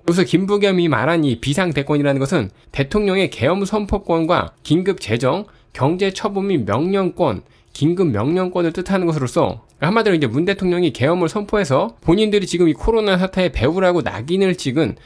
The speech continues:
사랑제일교회를 이제 한번 싹 다 털어버려야 된다 뭐 이런 얘기를 한 거죠. 그러면서 김부겸은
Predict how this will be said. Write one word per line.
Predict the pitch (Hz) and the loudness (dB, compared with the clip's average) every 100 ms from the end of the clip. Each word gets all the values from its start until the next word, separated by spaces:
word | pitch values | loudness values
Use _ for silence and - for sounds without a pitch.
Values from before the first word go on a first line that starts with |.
| - | -20
사랑제일교회를 | - - 220 196 - 139 185 180 175 170 170 | -8 -2 -2 -2 0 0 2 2 0 2 0
이제 | 135 117 107 - | 0 2 0 -2
한번 | 156 185 180 | -6 -2 -2
싹 | 139 185 - | -2 -6 -6
다 | 190 | -8
털어버려야 | - 247 226 208 185 | -2 0 2 2 2
된다 | 170 156 | 2 0
뭐 | 123 110 | 0 0
이런 | 165 202 185 | 0 0 0
얘기를 | 160 | 0
한 | 190 | 0
거죠. | 208 131 127 208 - _ | 0 2 0 -2 -10 _
그러면서 | - 104 98 | 0 2 2
김부겸은 | 139 180 196 180 190 101 | 2 0 0 0 0 -2